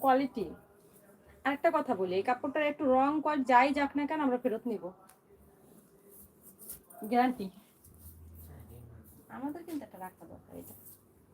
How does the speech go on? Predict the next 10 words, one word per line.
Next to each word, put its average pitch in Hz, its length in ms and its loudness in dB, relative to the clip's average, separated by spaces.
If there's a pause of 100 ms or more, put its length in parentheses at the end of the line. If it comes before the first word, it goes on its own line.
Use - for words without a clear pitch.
(520)
এর - 80 -16
ভিতরে 220 220 -10
একটা 220 200 -14
কালার 214 320 -8
সুন্দর 214 340 -10
দেখে - 240 -14 (260)
গোল 220 260 -6
জামা 233 200 -6 (280)
পরলে 254 400 -2 (1080)
সামনে 104 280 -16